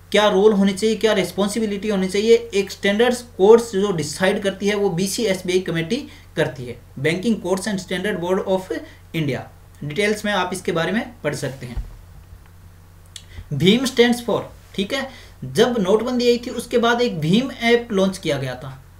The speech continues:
भीम ऐप launch किया गया, सबसे पहले यही ऐप launch किया गया था, अच्छी तरह से मुझे याद है, सबसे पहले भीम ऐप launch किया गया था। भीम का full form क्या है? अब तक तो भूल गए होंगे सब लोग, क्योंकि अब तो individual banks ने अपने सारे यूपीआई से launch कर दिए हैं, तो भीम में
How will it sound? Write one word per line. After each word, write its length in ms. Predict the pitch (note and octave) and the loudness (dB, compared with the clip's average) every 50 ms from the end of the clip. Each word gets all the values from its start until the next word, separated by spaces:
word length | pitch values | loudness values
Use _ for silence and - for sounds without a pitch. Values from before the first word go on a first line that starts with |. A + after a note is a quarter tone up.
| - - | -14 -8
भीम 420 | C#3 C3+ B2+ C3+ F3 G#3+ A#3+ C4+ A#3+ | -6 -6 -2 2 2 2 2 2 0
ऐप 300 | - - G3+ A3 G#3+ G#3 | 0 2 2 2 2 2
launch 240 | F3 F3 G3 G#3 - | 0 0 0 -2 -4
किया 200 | - G3 F3 D#3+ | -4 -4 -4 -2
गया, 160 | D#3+ E3+ F#3+ | -2 -2 -4
सबसे 280 | F#3 - A3 A3 - C4 | -4 -4 -6 -4 -4 -2
पहले 220 | B3 A#3+ A#3 A#3+ | 0 0 2 2
यही 280 | A#3 A3+ B3 B3+ B3 A#3 | 4 2 4 4 6 4
ऐप 140 | A3+ A3 G3+ | 4 4 0
launch 220 | F#3+ F3+ E3 - | -2 -4 -4 -4
किया 180 | - D#3+ C#3 A#2+ | -2 -2 -2 -2
गया 140 | A#2+ A2+ | -4 -8
था, 120 | A2+ - A#2+ | -8 -10 -12
अच्छी 220 | C3+ D3 - A#3+ | -10 -8 -6 -4
तरह 160 | - A3+ A3 | -2 0 0
से 120 | A3 - A#3 | 0 -2 -2
मुझे 220 | G#3 F#3 F3 F#3 | -2 0 0 2
याद 260 | F#3 F3+ E3 E3 E3 | 2 2 2 0 2
है, 200 | E3+ G#3 C4 - - - - - - | 2 0 0 -2 -6 -14 -18 -16 -10
सबसे 360 | - - G3+ G3+ - D4 C#4+ | -4 -2 -2 -2 0 0 2
पहले 260 | A#3+ A3+ A3+ A3+ A3+ | 4 4 6 6 4
भीम 240 | E3 D#3+ E3 G3 G#3 | 4 2 0 0 2
ऐप 180 | G3+ G3 G3 G3 | 0 0 0 0
launch 200 | F#3 F#3 F#3 - | -2 -2 -2 -2
किया 180 | - D#3 C3+ | -2 -2 -2
गया 180 | C3 C3 B2 A#2+ | -2 -4 -8 -8
था। 120 | - C3 | -8 -6
भीम 240 | C3+ D3+ E3 G3+ A3+ | -2 0 0 0 2
का 140 | - C4 B3 | 2 2 2
full 180 | B3 A#3+ A#3+ | 2 2 0
form 260 | A#3+ - A3+ G#3 G3 F#3+ | 0 -2 -2 -2 -2 0
क्या 140 | F#3 D3+ | 0 0
है? 180 | C#3 C3+ - - - - - - - - | -2 -2 -6 -14 -20 -20 -20 -16 -8 -6
अब 160 | E3 E3 - | -6 -4 -4
तक 120 | A3 - - | -2 0 2
तो 100 | A#3 G#3 | 2 2
भूल 180 | F3 E3 E3+ | 2 2 2
गए 120 | E3+ G#3+ A3+ | 4 4 4
होंगे 200 | A#3 A3+ A3 G3 | 4 2 0 -2
सब 140 | - G#3+ | -2 -2
लोग, 240 | G3+ G#3+ G#3+ G3+ - - - - - | -2 -2 -2 -2 -4 -10 -12 -6 -2
क्योंकि 220 | G3 G3 F#3+ A#3+ | -2 0 2 2
अब 100 | A#3 A3+ | 0 0
तो 300 | A#3 B3+ B3 A#3+ A#3+ - G3 | 4 4 4 4 4 2 -4
individual 460 | F#3 F#3 G3 G#3 G#3+ G3 A3+ A3+ F#3+ | -2 -2 -2 -2 -2 0 0 0 2
banks 260 | G3+ G3 G3+ G3 - | 0 -2 -2 -2 -4
ने 80 | A3 G#3 | -4 -4
अपने 240 | F#3+ F#3+ G3+ G3+ F#3 | -4 -4 -4 -6 -4
सारे 240 | - E3+ E3+ F#3+ F#3+ | -4 -2 -2 0 0
यूपीआई 420 | F#3+ F3 F3 E3+ F3 F#3 F#3 F3+ | -2 -2 -4 -2 0 0 0 0
से 160 | F3+ - F3 | -2 -6 -8
launch 300 | D3+ D3 D#3 D#3+ E3 D#3+ | -6 -2 -2 -2 -2 -4
कर 120 | - E3 D#3 | -4 -6 -6
दिए 160 | - D#3+ D#3 | -4 -4 -6
हैं, 160 | E3 E3 E3 | -6 -4 -4
तो 120 | E3+ D#3 | -4 -6
भीम 320 | C#3+ C#3 C3+ C3+ D3 D#3+ D#3+ | -6 -6 -6 -6 -4 -4 -4
में 280 | E3 E3+ E3+ E3+ E3+ | -4 -4 -4 -4 -6